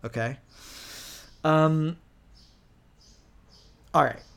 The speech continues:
The news is, and this is a game changer, I watched Set It Off for the first time. Okay? You have to understand Thelma and Louise is my favorite movie, and the fact that I'd never seen Set It Off is big. So I had just seen Bound,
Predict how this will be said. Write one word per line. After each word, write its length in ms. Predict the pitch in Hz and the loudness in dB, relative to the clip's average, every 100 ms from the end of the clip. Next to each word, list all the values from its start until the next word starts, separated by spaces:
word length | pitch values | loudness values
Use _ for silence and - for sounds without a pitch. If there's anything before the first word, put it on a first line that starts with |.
| - | -16
The 240 | 117 143 | -4 2
news 580 | 165 170 208 247 262 214 | 6 8 8 8 6 2
is, 720 | - 135 123 117 143 185 - - | 0 0 0 -2 -4 -4 -6 -2
and 100 | 135 | -2
this 200 | 135 - | 0 -2
is 100 | 147 | -4
a 60 | 156 | -2
game 260 | 123 110 | -2 -2
changer, 640 | 110 113 - - 113 110 - - - | -6 -10 -12 -12 -14 -14 -18 -20 -8
I 500 | 120 123 127 135 143 165 | -4 -2 -2 -4 -6 -4
watched 500 | 117 113 113 - - | -2 -2 -4 -8 -8
Set 440 | - - 110 - - | -6 -6 -6 -8 -8
It 240 | 110 - 110 | -8 -8 -8
Off 300 | 107 113 - | -8 -8 -12
for 320 | - 110 104 | -8 -6 -6
the 220 | 104 107 | -8 -10
first 420 | - 110 95 - | -8 -10 -8 -10
time. 360 | 101 - - 113 - - 127 | -10 -10 -12 -16 -18 -14 -10
Okay? 360 | 117 117 131 - - - | -6 -6 -8 -12 -14 -6
You 60 | |
have 100 | 131 | -2
to 60 | 160 | 0
understand 420 | 156 160 143 131 | -2 0 0 -2
Thelma 240 | 123 120 127 | -4 -4 -4
and 80 | |
Louise 220 | 131 127 117 | -4 -4 -6
is 120 | 117 | -6
my 120 | 120 | -6
favorite 360 | 113 113 107 104 | -4 -6 -6 -8
movie, 260 | 107 101 | -8 -8
and 100 | 104 | -10
the 40 | 104 | -8
fact 240 | 117 117 | -10 -8
that 100 | 117 | -6
I'd 140 | 113 | -6
never 200 | 107 104 | -6 -6
seen 240 | 113 127 117 | -6 -6 -6
Set 280 | - 110 104 | -6 -6 -4
It 100 | 117 | -4
Off 560 | 123 104 104 - - - - - - - - - | -2 -4 -6 -14 -20 -20 -20 -20 -20 -20 -20 -12
is 100 | 107 | -12
big. 440 | - - - - - _ | -8 -10 -10 -18 -20 _
So 160 | - 139 | -6 -2
I 40 | |
had 120 | 135 139 | 0 2
just 200 | 165 - | 2 2
seen 260 | 185 151 117 | 0 0 -2
Bound, 680 | 135 139 123 107 113 143 | -2 0 0 -4 -6 -12